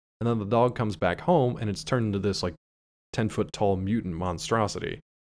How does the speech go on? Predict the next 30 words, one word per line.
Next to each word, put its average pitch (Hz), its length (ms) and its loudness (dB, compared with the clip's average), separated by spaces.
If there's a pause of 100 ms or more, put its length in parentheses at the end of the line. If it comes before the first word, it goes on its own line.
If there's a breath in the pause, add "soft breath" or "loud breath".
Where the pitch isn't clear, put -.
(160)
And 110 140 2
the, 120 120 4
the 127 100 4
old 147 260 8
lady's 143 240 6
like, 104 240 2
"You 101 140 -2
got 156 240 6
into 196 220 4
something," 196 680 4 (320)
which 117 180 -2
is 104 80 -2
so 175 160 4
cute. 120 320 2 (220)
She's 233 180 4
presumably 135 560 6
just, 90 160 -2
like, 160 180 -2
torn 165 240 2
to 82 80 -4
shreds. - 440 0 (320)
Uh, 92 160 2
but 104 100 2
we 117 100 4
don't 104 200 2
see 98 100 0
that 87 140 0
on 87 120 -4
screen, - 300 -4
obviously. - 400 -6